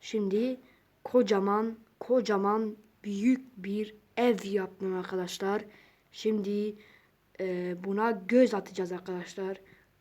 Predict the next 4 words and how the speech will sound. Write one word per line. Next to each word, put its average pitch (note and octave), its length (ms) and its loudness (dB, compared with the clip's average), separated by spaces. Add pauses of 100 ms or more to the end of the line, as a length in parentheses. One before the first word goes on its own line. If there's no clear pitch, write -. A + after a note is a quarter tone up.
Şurayı F#3+ 680 -4 (720)
unutmuşum F#3 540 -10 (260)
arkadaşlar. F#3 800 -2 (800)
Bu, C4 320 2